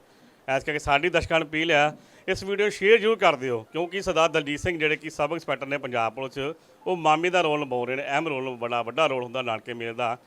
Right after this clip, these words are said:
ਜਿੱਥੇ ਆਪਣੇ ਮਾਮੇ ਨਹੀਂ ਪਹੁੰਚੇ, ਇਹ ਸਰਦਾਰ ਜੀ ਪਹੁੰਚ ਗਏ ਨੇ। ਇਸ ਕਰਕੇ ਇਸ ਵੀਡੀਓ ਨੂੰ ਸ਼ੇਅਰ ਜ਼ਰੂਰ ਕਰ ਦਿਓ, ਜਿਹੜੇ ਕਿ ਪਿਆਰ ਕਰਦੇ ਨੇ ਸਰਦਾਰ ਦਲਜੀਤ ਸਿੰਘ ਨੂੰ, ਅੰਮ੍ਰਿਤਸਰ ਵਾਲਿਆਂ ਨੂੰ। ਤੇ ਹੁਣ ਗੱਲਬਾਤ ਕਰਾਂਗੇ ਮਿੰਟੂ ਵੀਰ ਜੀ, ਜਿਹੜੇ ਕਿ ਸਰਦਾਰ ਦਲਜੀਤ ਸਿੰਘ ਦੀ ਟੀਮ ਦੇ ਹਿੱਸਾ ਨੇ।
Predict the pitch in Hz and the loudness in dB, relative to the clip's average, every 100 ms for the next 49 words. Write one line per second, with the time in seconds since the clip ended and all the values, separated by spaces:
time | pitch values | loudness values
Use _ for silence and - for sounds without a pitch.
0 | _ - 151 165 135 151 151 139 135 147 | _ -16 -4 2 2 0 0 0 0 -4
1 | 139 135 139 131 135 - - 127 120 123 | -4 -6 -4 -6 -6 -12 -8 0 0 -2
2 | 139 120 131 110 98 92 _ _ _ 135 | -6 -6 -6 -8 -10 -14 _ _ _ -4
3 | 139 156 151 - 156 156 151 147 170 180 | -2 -2 -4 -8 -8 -6 -6 -4 -4 -2
4 | 165 131 143 143 160 _ _ _ 151 156 | -2 -2 -4 -6 -8 _ _ _ -4 -2
5 | 170 175 175 175 _ 156 156 165 151 139 | -4 -4 -4 -8 _ 4 4 6 2 0
6 | 143 151 127 131 123 117 117 - 147 127 | -4 -4 0 0 -2 -8 -14 -12 -8 -8
7 | 135 _ _ _ - 135 147 147 117 98 | -10 _ _ _ -6 -4 -2 -2 -2 -4
8 | 90 104 - 135 160 170 170 170 165 165 | -10 -18 -12 -8 -2 0 2 0 0 -2
9 | 151 160 214 190 147 123 131 - - - | -2 -4 -2 0 0 -2 -8 -10 -20 -6
10 | 160 165 180 180 165 147 139 147 147 135 | -4 -2 -2 -4 -6 -2 0 0 -2 -6
11 | 131 156 160 139 131 135 127 131 139 113 | -8 -6 -6 -6 -6 -6 -8 -4 -4 -4